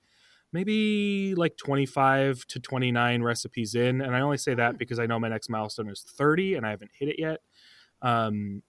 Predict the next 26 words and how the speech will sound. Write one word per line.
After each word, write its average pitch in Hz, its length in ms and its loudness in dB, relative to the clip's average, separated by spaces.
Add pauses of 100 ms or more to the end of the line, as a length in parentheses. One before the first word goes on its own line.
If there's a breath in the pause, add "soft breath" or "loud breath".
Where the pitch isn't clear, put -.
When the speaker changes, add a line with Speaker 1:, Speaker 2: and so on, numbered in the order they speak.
Speaker 1:
I 110 60 -8
think - 640 -2
ba-, 196 260 8
okay, 120 220 4
so 127 140 -2
basically 180 400 2
the 160 100 4
way 143 120 6
that 131 120 4
it 107 100 2
works, 101 380 -6
because, 120 760 2 (460)
um, 110 460 0
we 123 180 0
struggled 139 580 2
to 120 100 -8
sort 120 180 -4
of 107 60 -12
describe 107 560 -2
it 107 160 -6 (140)
last 113 380 -6
time, 107 360 -8 (540 soft breath)
is 127 560 4
you 123 240 0
have, 127 840 2 (500)
um, 117 460 2